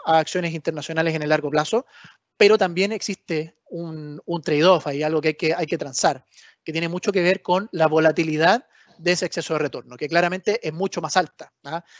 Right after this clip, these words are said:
Estamos teniendo movimientos muy importantes en este tipo de instrumentos en el corto plazo, con caídas del cinco por ciento en un día. Eh, no es raro ver eso, pero si miramos más allá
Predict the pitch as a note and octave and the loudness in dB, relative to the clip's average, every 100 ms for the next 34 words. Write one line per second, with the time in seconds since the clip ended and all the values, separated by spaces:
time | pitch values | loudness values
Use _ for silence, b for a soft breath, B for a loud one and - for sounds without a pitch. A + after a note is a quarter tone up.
0 | b - - F3 E3 D#3+ E3+ E3 C#3+ D#3+ | b -4 -2 -2 -4 -10 -8 -8 -6 -8
1 | D#3+ D3 D3+ F3 F#3+ G3 - F#3+ - F#3+ | -6 -8 -6 -8 -4 -4 -2 -4 -4 -4
2 | F#3 - F3 F3+ F#3 F3+ F#3 F3+ F3+ - | -4 -4 -2 0 -2 -2 -2 -2 -2 -2
3 | G3 B B B E3+ E3 F3 - E3 E3 | -2 B B B -6 -4 -4 -2 2 2
4 | F#3 G3 D3+ - D3+ D#3+ D#3+ - b b | 2 0 0 0 2 2 2 -4 b b
5 | D3+ D3 F3+ D#3+ D3 - F#3+ F3 E3 D3 | -8 -4 -4 -4 -6 0 0 0 -4 -6
6 | D3+ G3+ G3+ F#3+ F#3+ - D#3+ F#3+ G3 G#3 | -2 4 6 6 4 -4 2 4 6 8
7 | F3 D#3 D3+ - A#3 _ _ - _ _ | 6 4 0 -4 -10 _ _ -20 _ _
8 | - - - F3 D#3+ D#3+ D#3 F#3 B3 A#3+ | -20 -8 0 0 0 -6 0 0 2 0
9 | A3 F#3 F3 F#3 | 2 4 2 0